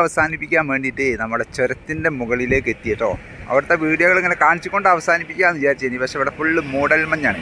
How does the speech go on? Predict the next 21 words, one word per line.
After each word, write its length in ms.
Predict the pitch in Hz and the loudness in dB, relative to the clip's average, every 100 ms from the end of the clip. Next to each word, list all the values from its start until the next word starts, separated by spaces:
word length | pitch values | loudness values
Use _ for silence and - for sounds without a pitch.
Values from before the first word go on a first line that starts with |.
| 85 | -6
മൂടൽമഞ്ഞ്. 580 | 113 127 139 139 135 123 - - - - - - - - - - 160 | -6 -4 -2 -2 -4 -6 -8 -10 -10 -8 -8 -6 -6 -4 -4 0 2
സമയം 240 | 175 208 | 4 4
ഇപ്പോൾ 160 | 202 196 180 | 4 2 4
രണ്ട് 360 | 165 175 185 208 175 | 2 0 -2 0 2
മണി 140 | 165 170 | 2 4
കഴിഞ്ഞ് 240 | 156 160 156 | 2 2 0
ഇരുപത് 260 | 139 143 135 | 2 2 2
മിനിറ്റ്. 280 | 107 - 87 - - - - - - - 151 | -2 -4 -6 -6 -6 -6 -6 -6 -6 -2 0
ഇപ്പോഴും 280 | 180 196 202 | 2 2 2
നല്ല 140 | 175 185 170 | 2 2 2
വെയിലുണ്ട്, 500 | 170 185 214 196 185 196 - | 4 4 2 2 2 2 0
പക്ഷേ 240 | 151 - 165 160 - | -2 2 0 0 0
ചൂട് 300 | 156 175 180 | 0 4 4
വളരെ 240 | 151 139 139 | 4 2 0
കുറവാണ്. 340 | 127 117 104 82 80 82 - - - | 0 0 0 -2 -8 -10 -10 -10 -10
ഇന്ന് 160 | - 175 165 | -4 2 4
രാവിലെ 240 | 160 180 190 | 4 2 0
ഞാൻ 80 | 185 | 0
ഇങ്ങോട്ട് 220 | 180 175 160 | 0 -2 -2
വരുന്ന 200 | 175 180 | -2 -2
സമയത്ത് 240 | 170 170 | -2 -4